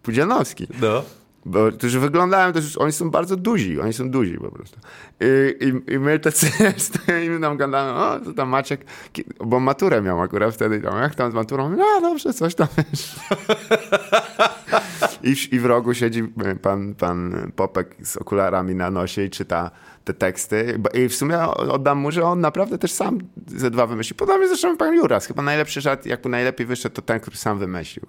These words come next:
Speaker 1: Więc to jest też, że warto słuchać tych osób, z którymi się
Speaker 2: Okej.
Speaker 1: współpracuje, nie?
Speaker 2: On z okularami Popek siedział? To jest
Speaker 1: Mhm.
Speaker 2: cudowne.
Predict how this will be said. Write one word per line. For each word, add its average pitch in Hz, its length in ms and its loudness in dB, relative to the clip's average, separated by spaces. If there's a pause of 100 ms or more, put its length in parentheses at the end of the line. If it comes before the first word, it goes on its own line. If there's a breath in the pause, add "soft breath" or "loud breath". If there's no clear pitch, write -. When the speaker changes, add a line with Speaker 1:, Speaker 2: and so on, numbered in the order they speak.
Speaker 1:
Więc 90 220 -10
to 98 320 2 (360 loud breath)
jest 104 200 -4
też, - 300 -10 (220)
że 104 160 -2
warto 110 340 0
słuchać - 460 -4
tych 98 160 -6
osób, - 260 -6
z - 20 -20
którymi 98 180 -8
się 117 100 -6
Speaker 2:
Okej. 107 180 -2
Speaker 1:
współpracuje, 92 580 -4
nie? 107 160 -6 (260 loud breath)
Speaker 2:
On 104 120 -4
z 104 80 -2
okularami 107 560 0
Popek 95 300 -6
siedział? 87 300 -4
To 101 100 -6
jest 95 160 0
Speaker 1:
Mhm. 101 80 -2
Speaker 2:
cudowne. 82 280 -4